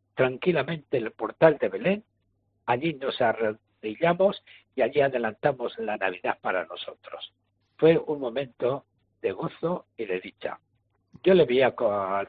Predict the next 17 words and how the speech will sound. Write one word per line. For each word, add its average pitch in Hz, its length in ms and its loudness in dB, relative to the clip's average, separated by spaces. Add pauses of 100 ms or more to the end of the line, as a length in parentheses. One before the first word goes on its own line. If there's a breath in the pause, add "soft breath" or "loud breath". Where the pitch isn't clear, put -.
(120)
señor 110 180 -6
obispo, 110 480 -2 (320 loud breath)
pues, 92 200 -8
que, 85 120 -6 (180)
con 101 180 -10
cara 120 340 0
de 101 320 -6
satisfacción, 92 880 -6
de 95 80 -6
alegría, 101 640 -6
de 95 80 -6
armonía, 95 640 -8 (460)
y 101 300 -12
bueno, 139 200 -6
pues - 220 -10
esta 151 260 -8
es, 139 120 -8